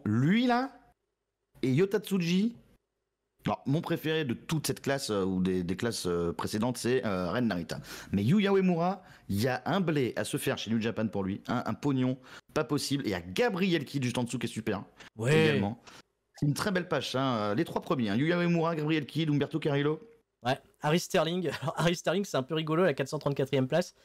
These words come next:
Speaker 2: parce qu'il était, euh, bien mieux placé quand il était Alex Zayne dans le circuit indépendant, et son excursion
Speaker 1: Mm.
Speaker 2: N X T ne s'est, euh, absolument pas bien
Speaker 1: Bah,
Speaker 2: passé.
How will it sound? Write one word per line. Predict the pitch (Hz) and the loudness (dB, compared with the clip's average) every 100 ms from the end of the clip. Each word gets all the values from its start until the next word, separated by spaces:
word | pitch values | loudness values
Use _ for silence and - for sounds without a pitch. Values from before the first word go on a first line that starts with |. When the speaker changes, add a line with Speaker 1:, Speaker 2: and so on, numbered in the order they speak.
| _ _ _ _ | _ _ _ _
Speaker 2:
parce | - | 0
qu'il | 139 139 | 2 4
était, | 127 - 143 | 2 2 4
euh, | 123 120 113 | 4 2 0
bien | 127 165 | 0 0
mieux | 175 | 2
placé | 165 143 175 | 0 -2 -2
quand | 139 127 | -4 -2
il | 123 | -2
était | - - | -2 0
Alex | 165 160 139 | 2 2 0
Zayne | 165 | 0
dans | 135 | 0
le | |
circuit | - 127 143 | -2 -2 2
indépendant, | 131 131 127 139 151 | 2 2 2 2 0
et | |
son | - 131 | 0 -2
excursion | - 151 - - | 0 -2 2 2
Speaker 1:
Mm. | |
Speaker 2:
N | 135 | 4
X | 131 - | 0 -4
T | 143 156 | -2 0
ne | 120 | 0
s'est, | - 139 | 0 2
euh, | 120 104 | 2 0
absolument | 113 147 143 | -4 0 0
pas | - 120 | 2 0
bien | 120 240 | 2 0
Speaker 1:
Bah, | |
Speaker 2:
passé. | 208 - 117 | 0 -2 -6